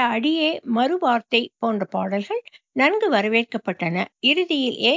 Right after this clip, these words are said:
ஆர் ரஹ்மானின் தாய் மண்ணே வணக்கம் பாடலை சித் ஸ்ரீராமுடன் நூற்றுக்கும் மேற்பட்ட மாணவர்கள்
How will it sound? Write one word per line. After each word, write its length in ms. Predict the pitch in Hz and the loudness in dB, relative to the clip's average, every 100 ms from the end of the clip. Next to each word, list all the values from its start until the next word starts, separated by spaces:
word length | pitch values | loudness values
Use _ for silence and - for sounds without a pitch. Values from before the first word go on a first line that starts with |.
| 403 | 2
ஆர் 200 | 381 247 | 0 0
ரஹ்மானின் 600 | 190 220 196 196 185 196 _ _ _ 302 | -4 -2 -2 0 -2 -6 _ _ _ 6
தாய் 300 | 311 427 415 | 6 6 2
மண்ணே 340 | 277 254 254 247 | 2 2 2 0
வணக்கம் 460 | 202 202 - 208 | 0 -2 -4 -4
பாடலை 440 | 190 180 185 262 480 - _ _ | -2 -2 -2 -2 -4 -8 _ _
சித் 300 | - 453 453 | 2 2 2
ஸ்ரீராமுடன் 760 | - 277 254 233 196 180 185 - | -2 0 4 4 4 0 -2 -4
நூற்றுக்கும் 540 | 233 302 370 415 480 453 | -2 -2 -2 -2 -2 0
மேற்பட்ட 440 | 226 - 196 202 | -2 -2 -4 0
மாணவர்கள் 600 | 180 180 208 220 254 453 | 0 0 0 0 -2 -6